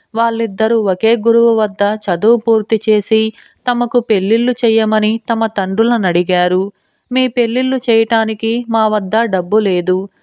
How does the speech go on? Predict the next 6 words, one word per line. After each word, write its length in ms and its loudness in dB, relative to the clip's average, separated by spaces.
రాజు 360 -2
వద్దకు 440 -2
వెళ్ళి 580 0
మీ 200 0
విద్యలు 400 -2
ప్రదర్శించి 920 -2